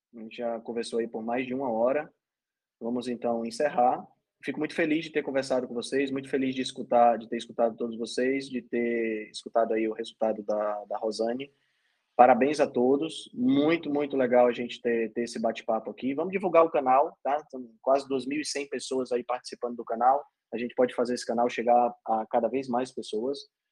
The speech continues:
Próxima quarta-feira, deixe-me ver aqui qual será o tema do nosso encontro. A gente já colocou aqui na, na, na enquete. Próxima quarta-feira nós vamos falar sobre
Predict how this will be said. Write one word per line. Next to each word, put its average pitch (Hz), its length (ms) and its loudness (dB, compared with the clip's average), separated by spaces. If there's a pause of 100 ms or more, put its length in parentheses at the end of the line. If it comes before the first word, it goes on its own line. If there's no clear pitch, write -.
(600)
Próxima 214 360 6
quarta-feira, 202 920 0
deixe-me 160 440 -6
ver 139 200 -4
aqui 139 220 -6
qual - 180 -18
será 135 200 -2
o 131 80 -2
tema 143 380 -6
do 127 100 -6
nosso 131 300 -6
encontro. 180 720 -6
A 135 60 -4
gente 127 240 -6
já 131 80 0
colocou 123 400 -4
aqui 120 200 -6
na, 117 360 -4 (1400)
na, 110 320 -4
na 110 120 -2
enquete. 131 720 2 (520)
Próxima 151 1000 2
quarta-feira 151 960 2
nós 131 200 -2
vamos 135 320 -6
falar 131 520 0
sobre 156 1040 -2